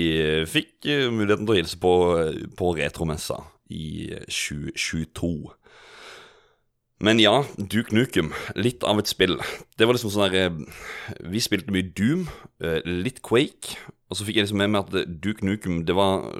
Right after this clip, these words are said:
mer sånn, jeg kaller det, litt sånn rølpeversjonen på en måte, for at det, det var mye tull og tøys, og li-, litt sånn som du sa der, ja, du kunne se damer,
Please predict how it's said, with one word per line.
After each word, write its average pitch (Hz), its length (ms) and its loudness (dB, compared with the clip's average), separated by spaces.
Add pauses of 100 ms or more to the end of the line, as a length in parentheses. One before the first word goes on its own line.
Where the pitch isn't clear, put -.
mer 87 220 -2
sånn, 90 180 -2
jeg - 20 -8
kaller 92 300 0 (400)
det, 82 120 -14
litt 95 140 -10
sånn 78 220 -4 (280)
rølpeversjonen 92 1500 0
på 101 80 -2
en 104 80 0
måte, - 240 -4
for 80 160 0
at 87 80 -2
det, 87 120 2 (460)
det 87 120 0
var 92 100 4
mye 92 240 4 (240)
tull 107 220 4
og - 80 -2
tøys, 107 320 4 (100)
og 85 320 0
li-, 90 240 4
litt 98 160 -4
sånn 90 80 0
som 92 80 0
du 85 80 -2
sa 87 160 2
der, 78 320 2 (160)
ja, 90 160 4
du 85 80 -4
kunne 82 160 -4
se 73 140 -2
damer, 98 580 2